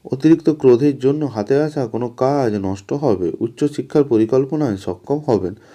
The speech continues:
প্রশাসনিক দায়িত্ব থেকে দূরে থাকায় ভালো হবে। চক্ষুপীড়া হতে পারে। কোনো ভালো চিন্তা আপনাকে আচ্ছন্ন করে রাখবে। ভ্রাতৃত্ব বিরোধী যোগ রয়েছে। মামলা মকদ্দমা থেকে দূরে থাকায় ভালো হবে।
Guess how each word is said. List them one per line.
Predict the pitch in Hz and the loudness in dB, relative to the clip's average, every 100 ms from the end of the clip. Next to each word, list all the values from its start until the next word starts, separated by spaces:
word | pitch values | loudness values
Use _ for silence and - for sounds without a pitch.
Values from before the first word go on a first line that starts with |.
| - _ _ | -20 _ _
প্রশাসনিক | 120 143 156 151 127 | -2 0 0 0 2
দায়িত্ব | 104 110 135 | 2 2 -2
থেকে | 139 160 117 | -6 -2 -2
দূরে | 107 110 | 0 0
থাকায় | 127 143 139 117 92 | 0 -4 -4 -4 -4
ভালো | 98 90 131 | -4 -2 2
হবে। | 156 107 107 110 _ - _ _ | 2 0 -4 -14 _ -20 _ _
চক্ষুপীড়া | - 135 - 156 165 143 101 | -2 -2 -2 2 2 2 0
হতে | - 117 | -2 -4
পারে। | 139 104 98 101 - - - | -2 -4 -4 -16 -20 -20 -12
কোনো | 139 143 | -4 -4
ভালো | 117 113 135 | 2 4 4
চিন্তা | 135 - 135 151 147 131 98 | 2 -8 -6 -4 -2 0 0
আপনাকে | - 101 127 143 139 | -2 -6 -10 -6 -4
আচ্ছন্ন | 90 90 - - 151 156 117 | -4 -6 -8 -8 -6 -4 -6
করে | - 107 117 | 0 2 4
রাখবে। | 151 113 98 95 98 - _ _ - | 4 0 -4 -12 -12 -20 _ _ -6
ভ্রাতৃত্ব | 123 143 156 151 143 | -4 -2 -2 0 0
বিরোধী | 123 135 151 151 104 95 98 | 4 4 4 4 2 0 0
যোগ | 104 135 | 0 2
রয়েছে। | 123 92 - 95 107 | 2 2 0 -10 -10
মামলা | 113 120 139 139 | -8 -2 2 2
মকদ্দমা | 120 117 123 143 151 | 0 -2 -2 -2 -4
থেকে | 143 147 117 | -4 -2 -2
দূরে | 101 110 | 0 -2
থাকায় | 127 151 151 127 98 | -2 -6 -4 -4 -4
ভালো | 98 104 | -2 0
হবে। | 156 147 101 | 2 2 2